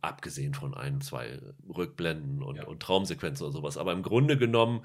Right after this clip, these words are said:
Speaker 1: weißt du hier immer, wo du dich befindest. Das heißt, diese zweite Staffel ist deutlich stringenter erzählt.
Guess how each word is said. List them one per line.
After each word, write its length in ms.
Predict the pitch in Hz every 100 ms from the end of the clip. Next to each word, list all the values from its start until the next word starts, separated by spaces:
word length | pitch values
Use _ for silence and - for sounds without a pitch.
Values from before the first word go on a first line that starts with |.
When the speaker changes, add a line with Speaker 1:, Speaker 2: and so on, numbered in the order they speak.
| - -
Speaker 1:
weißt 320 | 104 127 -
du 60 |
hier 220 | 101 104 104
immer, 320 | 123 117 98
wo 80 | 98
du 80 |
dich 200 | 87 85
befindest. 680 | 90 - 98 110 147 - - -
Das 200 | - 95
heißt, 220 | 113 107 -
diese 160 | 98
zweite 340 | - 101 101 -
Staffel 420 | - 95 - 98
ist 320 | 92 - -
deutlich 600 | 95 107 107 98 95 - _ _ _ _ -
stringenter 680 | - - 95 85 80 85 69
erzählt. 640 | - - - 67 52 -